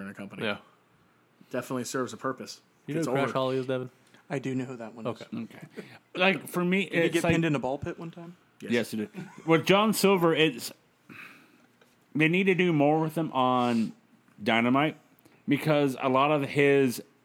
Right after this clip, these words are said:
Speaker 4: fan craze and all that is going only on the Being the Elite.
Speaker 1: Well, they have just started. It's only, it's
Speaker 4: Oh.
Speaker 1: only been going on period, like, three weeks.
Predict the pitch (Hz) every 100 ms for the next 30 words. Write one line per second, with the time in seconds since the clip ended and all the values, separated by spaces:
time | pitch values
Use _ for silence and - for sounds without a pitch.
0 | _ _ _ _ 139 139 139 135 113 -
1 | 127 131 147 135 131 127 120 127 127 -
2 | 131 - 135 131 123 - 135 131 127 120
3 | 113 101 - 90 113 104 101 98 104 _
4 | _ _ _ _ 147 147 139 131 123 117
5 | 101 - _ _ _ _ - 165 175 175
6 | 117 - 107 90 110 - 123 127 107 -
7 | _ _ _ 185 233 220 208 202 143 120
8 | 147 185 139 101 - 120 110 107 90